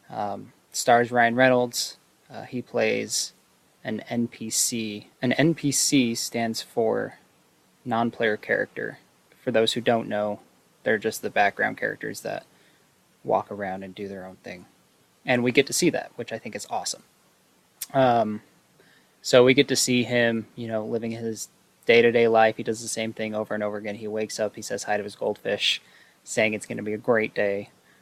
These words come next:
Um, he, you know, eats cereal at his counter, and you can see off in the background, you know, there's, like, explosions and stuff like that. And, you know, as an N P C, they're used to it. It's a video game. They don't really know what's going on.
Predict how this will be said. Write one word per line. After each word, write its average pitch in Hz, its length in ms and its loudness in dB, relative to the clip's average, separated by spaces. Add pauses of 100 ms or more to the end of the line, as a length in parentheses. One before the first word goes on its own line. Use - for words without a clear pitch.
(140)
Um, 107 240 -2
he, 107 480 -8 (180)
you 127 140 -10
know, 98 220 -10 (720)
eats 143 200 2
cereal 120 400 4
at 113 80 2
his 113 120 -4
counter, 110 480 0
and 107 220 -6 (180)
you 120 160 -8
can 113 140 -12
see 117 220 -6
off 107 220 -2
in 107 80 -12
the 104 60 -10
background, 104 420 -6
you 104 80 -10
know, 101 80 -10
there's, 104 220 -14
like, - 120 -18
explosions 110 520 -4
and 113 120 -8
stuff - 280 -4
like 110 180 -4
that. 104 260 -2 (220)
And, 107 220 -14 (440)
you 123 80 0
know, 107 120 4
as 110 120 2
an 113 80 -4
N 113 140 -2
P 110 140 -8
C, 117 400 -2 (680)
they're 117 120 4
used 110 300 -2
to - 80 -8
it. - 40 -8
It's - 140 -12
a - 20 -12
video 110 220 -8
game. 104 320 -12
They 123 80 -4
don't 117 100 -2
really 107 240 -6
know 107 140 -4
what's 104 180 -10
going 113 240 -10
on. 113 220 -10